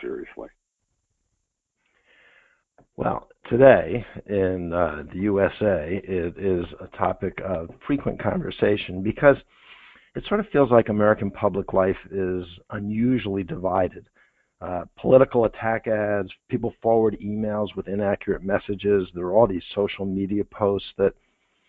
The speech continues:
Speaker 2: m-, many of which are just intended to provoke incivility. So it's certainly not difficult to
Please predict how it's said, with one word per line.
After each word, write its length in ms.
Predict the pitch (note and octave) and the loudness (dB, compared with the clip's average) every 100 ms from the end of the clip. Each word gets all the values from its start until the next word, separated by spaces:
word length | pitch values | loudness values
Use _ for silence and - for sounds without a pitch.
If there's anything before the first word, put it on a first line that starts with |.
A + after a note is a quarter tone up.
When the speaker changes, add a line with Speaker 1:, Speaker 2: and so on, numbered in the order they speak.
| _ _ _ G#2+ | _ _ _ -10
Speaker 2:
m-, 220 | A#2 B2+ | -6 2
many 220 | C#3+ F#3 | 2 2
of 100 | G#2 | 0
which 220 | G2+ G2+ | -2 -2
are 60 | G2+ | -4
just 180 | G#2 - - | -4 -6 -10
intended 520 | F2 - G#2+ G2+ F2 - - | -12 -2 0 0 -2 -4 -2
to 360 | G2 F#2+ F#2+ F2+ | 0 0 -2 -8
provoke 460 | - F#2+ A2+ C3 - | -10 0 4 4 2
incivility. 840 | G#2+ G2 - F2+ F#2+ F2 E2+ - _ _ _ _ _ _ | -10 -10 -8 -2 0 0 -4 -10 _ _ _ _ _ _
So 260 | C#3+ C#3 C3 | 4 6 6
it's 440 | C3 A#2 - G2+ - - | 2 0 -6 -20 -14 -2
certainly 380 | E3+ D#3+ C#3+ A2+ | 0 2 0 2
not 240 | A#2+ G#2+ | 0 2
difficult 480 | A#2+ G2 G#2+ G#2 F#2+ _ | -2 -4 0 0 -2 _
to 80 | - | -18